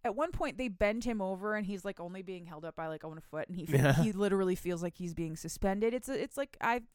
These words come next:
Speaker 1: I f-, felt like I could call it, quote unquote, suspension. It would be
Speaker 2: Mm.
Speaker 1: similar in terms of physical sensation. When they are finished with all of this,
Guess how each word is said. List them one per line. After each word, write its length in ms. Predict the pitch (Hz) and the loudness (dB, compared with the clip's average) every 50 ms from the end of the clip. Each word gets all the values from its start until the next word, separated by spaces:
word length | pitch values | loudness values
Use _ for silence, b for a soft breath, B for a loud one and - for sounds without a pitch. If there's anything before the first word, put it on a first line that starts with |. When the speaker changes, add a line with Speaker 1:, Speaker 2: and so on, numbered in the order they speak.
| - | -6
Speaker 1:
I 80 | - 247 | -4 -4
f-, 60 | 226 - _ _ - 233 - _ _ _ _ - - - - _ _ _ _ _ _ - - | -4 -6 _ _ -20 -20 -20 _ _ _ _ -20 -20 -20 -20 _ _ _ _ _ _ -20 -2
felt 220 | - 226 220 - - | 2 4 4 4 4
like 240 | 175 170 160 - - | 2 2 2 2 0
I 100 | 147 165 | -2 -2
could 180 | - - 165 - | -2 -6 -8 -6
call 260 | - 160 156 151 143 | -2 -2 0 0 0
it, 120 | 127 - - | -2 -2 -4
quote 220 | - 180 175 156 | -4 -4 -2 -2
unquote, 340 | 147 151 - - 156 - - | -4 -6 -6 -4 -6 -6 -4
suspension. 640 | - - - - - 165 156 151 - - 127 127 131 | -6 -10 -10 -4 -2 -2 -2 -2 -4 -6 -6 -4 -4
It 80 | - - | -4 -6
would 100 | - - | -6 -4
be 100 | 185 180 | -4 -6
Speaker 2:
Mm. 40 | 123 | -4
Speaker 1:
similar 420 | 104 101 156 151 151 143 127 123 | -4 -4 -4 -4 -2 -2 -2 -4
in 240 | - - - 160 156 - _ | -4 -6 -8 -10 -10 -12 _
terms 340 | - - 190 170 160 160 - | -10 -8 -6 -6 -6 -4 -4
of 120 | - 135 156 | -4 -4 -4
physical 680 | - - - 175 156 165 156 - 147 143 143 147 147 143 | -6 -6 -4 -2 -2 -2 -4 -2 0 0 2 2 0 -2
sensation. 760 | - - 151 160 156 - - 143 139 - - - - 208 208 B B B B B B B B | -2 -4 -4 -4 -4 -4 -6 -6 -6 -8 -10 -8 -8 -8 -10 B B B B B B B B
When 280 | 202 208 247 277 302 | 0 2 2 2 2
they 180 | 311 285 277 262 | 2 0 2 2
are 120 | 269 262 | 2 2
finished 360 | 262 - 254 240 240 233 - - | 2 0 0 0 0 0 -2 -2
with 100 | 226 220 | 2 4
all 180 | 208 196 190 | 4 6 4
of 140 | 190 180 180 | 2 2 8
this, 280 | 240 269 320 - - | 8 8 8 8 0